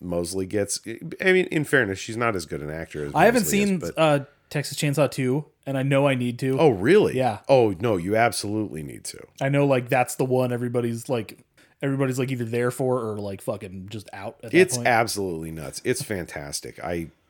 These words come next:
Speaker 1: one hundred percent love it.
Speaker 2: 'Cause
Speaker 1: It's
Speaker 2: you have
Speaker 1: not
Speaker 2: the first one that's, like, super dark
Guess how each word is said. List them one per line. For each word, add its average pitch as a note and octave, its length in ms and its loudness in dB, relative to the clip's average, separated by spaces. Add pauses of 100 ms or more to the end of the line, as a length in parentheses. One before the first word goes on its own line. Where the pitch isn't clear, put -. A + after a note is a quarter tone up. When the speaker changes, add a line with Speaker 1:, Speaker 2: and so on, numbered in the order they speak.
(160)
Speaker 1:
one F#2 280 -6
hundred F#2 240 -6
percent - 340 -8
love C2+ 200 -10
it. C2 140 -14
Speaker 2:
'Cause C3+ 100 2
Speaker 1:
It's C#3 80 2
Speaker 2:
you C3+ 80 0
have C#3+ 80 8
Speaker 1:
not C#3 120 8
Speaker 2:
the - 60 -6
first C3 240 -2
one C3 160 0
that's, B2 180 0
like, B2+ 200 0
super D3 280 0
dark B2+ 500 2